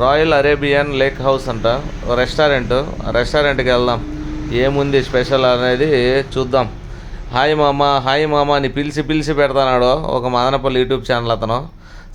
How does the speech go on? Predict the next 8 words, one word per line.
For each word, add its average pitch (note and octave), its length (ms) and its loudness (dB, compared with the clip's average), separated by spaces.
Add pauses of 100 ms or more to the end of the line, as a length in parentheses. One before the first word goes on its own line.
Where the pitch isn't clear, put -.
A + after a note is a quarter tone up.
సరేలేని D#3 440 2 (120)
ఏముంది D#3 320 2
అని C#3+ 120 -4
మనం C#3 220 0
వెళ్ళాము, C3+ 400 2 (320)
ఒక A#2 260 -2
లుక్ A#2+ 240 -6
వేసాము. B2+ 460 -2